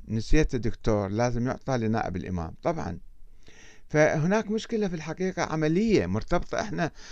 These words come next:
فكرنا السياسي وفكرنا الطائفي، ليش أكو طوائف أصلًا بيناتنا؟ ليش أكو شيعة وسنة بال-، بالمسلمين؟ لأنه إحنا نؤمن بنظرية متميزة عن بقية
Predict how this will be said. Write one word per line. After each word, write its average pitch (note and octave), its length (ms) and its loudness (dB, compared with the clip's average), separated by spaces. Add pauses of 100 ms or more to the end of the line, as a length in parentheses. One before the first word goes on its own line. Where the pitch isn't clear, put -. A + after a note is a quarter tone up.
(160)
فكرنا F#3+ 480 6
السياسي A2 680 6 (120)
وفكرنا E3+ 540 0
الطائفي، B2+ 680 0 (420)
ليش G#3+ 280 6
أكو F#3 240 0
طوائف D3+ 460 0
أصلًا G2+ 360 -4
بيناتنا؟ F2+ 520 -2 (100)
ليش E3+ 240 4
أكو - 280 -6 (240)
شيعة - 300 -2
وسنة A2+ 360 -2
بال-، F2 240 -6 (260)
بالمسلمين؟ F#2 640 -4 (1000)
لأنه D#3+ 680 4 (120)
إحنا D3 280 0
نؤمن E3+ 500 2 (480)
بنظرية C#3 640 6
متميزة D3 840 4
عن B2+ 240 -2
بقية A#2 340 -2